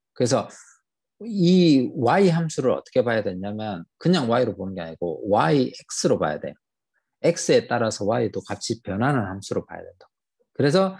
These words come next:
얘는 그, 다시 또 미분을 한 번 더 해줘야 되는 거예요.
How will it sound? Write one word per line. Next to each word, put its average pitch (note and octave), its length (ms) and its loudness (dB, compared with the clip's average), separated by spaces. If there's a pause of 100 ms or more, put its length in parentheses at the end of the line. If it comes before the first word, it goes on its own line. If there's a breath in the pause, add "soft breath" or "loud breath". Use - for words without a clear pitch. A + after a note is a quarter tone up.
(280 loud breath)
얘는 A2+ 540 -2 (580)
그, F#2+ 640 -4 (680)
다시 D#3 400 -2
또 E3+ 140 0
미분을 A2+ 480 -4
한 A#2 160 -14
번 A#2+ 160 -6
더 F#2+ 160 -6
해줘야 A#2+ 380 0
되는 - 180 -12
거예요. - 160 -20